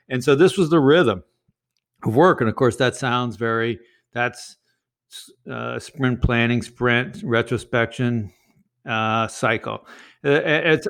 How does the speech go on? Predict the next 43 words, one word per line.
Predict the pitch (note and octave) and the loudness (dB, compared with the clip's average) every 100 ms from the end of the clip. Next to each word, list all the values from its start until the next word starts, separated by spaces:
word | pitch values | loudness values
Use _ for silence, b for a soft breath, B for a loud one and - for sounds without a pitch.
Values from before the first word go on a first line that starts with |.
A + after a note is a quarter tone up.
| - | -4
and, | E3+ D3+ E3 - | -2 -2 -6 -6
and | D#3 D3 D3 D3 | -4 -4 -6 -2
the | C#3 | 4
reason | E3+ D#3+ | 4 4
we | D#3 | 0
do | C3+ G3+ | 6 6
it | D3+ | 6
is | - | -2
'cause | - B2 | -8 -4
we | B2+ | -2
wanna | B2+ A#2+ | -2 -4
activate | A#2 A#2 A#2 A2+ | -6 -6 -4 -4
people's | A#2 A2+ A2 | -4 -10 -6
thinking. | - G3 A#2 G2 - _ _ _ _ _ | 2 2 0 -8 -14 _ _ _ _ _
We | B2+ C#3 | 4 4
say, | - C#3+ A#2+ A#2+ | 4 4 6 4
"Push | - F3+ - | 4 4 4
the | D3 | 2
authority | B2 B2 E3 E3+ C3 B2 | 2 4 4 4 4 -2
to | C#3+ | -2
information, | C3 B2+ C3 E3 C#3 A#2+ | -2 -2 0 0 0 -4
not | A#2+ B2 A#2+ | -4 -4 -4
push | C#3 B2 | -4 -4
information | - C3+ C3 A#2+ A#2 A2+ G#2+ | -4 -4 -4 -4 -4 -4 -6
to | A#2 | -6
authority." | G#2 D#3+ C#3+ G2 - | -2 0 0 -2 -4
The | B2+ | -2
industrial | B2 E3+ E3+ D#3+ B2+ | 2 2 2 -2 0
age | A2+ A2+ A2 - _ _ | 0 -2 -4 -12 _ _
command | - C#3+ C#3+ | -4 -2 -2
and | |
control | B2 - F#3 | -4 -4 0
approach | D#3 - A#2 A#2 A#2+ | 0 0 0 0 0
is | A2+ A2+ - b b b | -2 -2 -6 b b b
the | C#3 | -2
people | F3+ D3+ | -2 0
at | C3+ | -2
the | C3+ | -2
periphery, | D3+ D#3 D3 C#3 C3+ - | -4 -2 0 0 0 -4
periphery | C3+ F#3 - B2+ B2 | 2 2 2 2 2
of | A#2 | 2
the | |
organization | B2+ B2+ A#2 G#2+ C#3+ C3+ A#2 G#2+ | 2 2 -2 -2 -2 -2 -8 -10